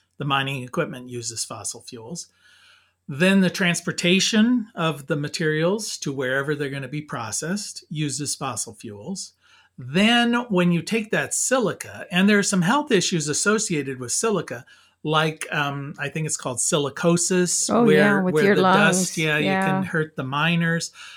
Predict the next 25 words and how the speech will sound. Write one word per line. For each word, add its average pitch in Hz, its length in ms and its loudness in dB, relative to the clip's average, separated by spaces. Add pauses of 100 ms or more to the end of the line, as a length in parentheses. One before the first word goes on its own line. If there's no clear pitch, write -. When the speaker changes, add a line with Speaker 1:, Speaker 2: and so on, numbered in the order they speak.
(160)
Speaker 1:
Uh, 147 280 2
it 151 160 2
also 170 420 2
tends 180 540 0
to 160 80 -6
be 160 160 -2
a 147 80 0
very 143 320 0
light 127 640 -8 (100)
dust, 156 500 -4 (360)
so 143 240 -2
it 135 80 -4
settles 165 440 0
on 139 200 -6
trees 165 580 -2
and 113 220 -10
plants, 151 640 -6
and 127 120 -8
it, 123 240 -12
and 135 160 -8
it 123 140 -12
pollutes 165 560 -4 (320)
the 151 100 -2
surrounding 165 800 2
area 160 540 -2